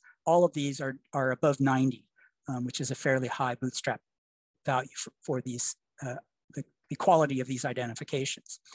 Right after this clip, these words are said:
So you can tell, you can tell whale species apart by taking a small bit of tissue, um, analyzing, extracting the D N A from that. You he-, see, see me here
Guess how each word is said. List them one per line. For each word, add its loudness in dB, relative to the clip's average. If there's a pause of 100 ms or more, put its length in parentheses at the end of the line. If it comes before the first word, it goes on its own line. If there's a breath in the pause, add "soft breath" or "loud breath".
(260 loud breath)
So 6 (260)
you -2
can 4
tell, 4 (240)
you -6
can -4
tell 2
whale 2
species -8
apart 6 (460 soft breath)
by 2 (120)
taking 2
a 0
small 4
bit 0
of -4
tissue, 0 (360)
um, -6
analyzing, 2 (220)
extracting 2
the 0
D -2
N 0
A 0
from -6
that. 0
You -8
he-, -10
see, 0 (100)
see 2
me 4
here 4